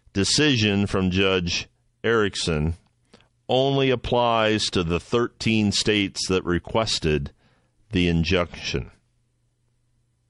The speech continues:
Now, Erickson, Erickson wrote, "Once the rule takes effect, the states will lose their sovereignty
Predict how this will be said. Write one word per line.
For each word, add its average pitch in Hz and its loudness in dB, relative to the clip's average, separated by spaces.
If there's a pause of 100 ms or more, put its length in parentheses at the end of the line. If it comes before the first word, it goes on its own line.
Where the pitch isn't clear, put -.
(640)
Now, 82 0
Erickson, 110 0
Erickson 107 0
wrote, 87 0 (460)
"Once 107 0
the 120 2
rule 127 2
takes 131 -2
effect, 143 0
the 101 -2
states 127 0
will 98 2
lose 160 2
their 139 2
sovereignty 101 0